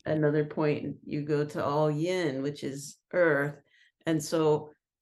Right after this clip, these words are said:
we are designed to move through cycles that do ebb and flow, and sometimes to extremes.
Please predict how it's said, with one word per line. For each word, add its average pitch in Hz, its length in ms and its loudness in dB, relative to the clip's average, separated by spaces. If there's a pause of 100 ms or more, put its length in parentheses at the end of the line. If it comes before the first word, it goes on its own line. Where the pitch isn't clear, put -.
we 165 220 2
are 147 420 2
designed 156 720 2
to 165 100 -6
move 151 300 0
through 151 160 -4
cycles 143 640 -4
that 151 280 -2
do 165 440 4
ebb 143 240 -2
and 147 200 -2
flow, 143 300 -2
and 143 180 -2
sometimes 147 680 -2
to 151 200 -2
extremes. 143 840 -6